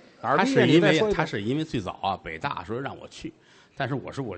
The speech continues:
Speaker 2: 我应人家清华，定金都要了，是吧？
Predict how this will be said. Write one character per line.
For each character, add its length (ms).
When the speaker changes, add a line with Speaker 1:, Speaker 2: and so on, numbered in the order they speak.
Speaker 2:
我 120
应 260
人 180
家 100
清 240
华， 340
定 140
金 180
都 140
要 120
了， 140
是 60
吧？ 140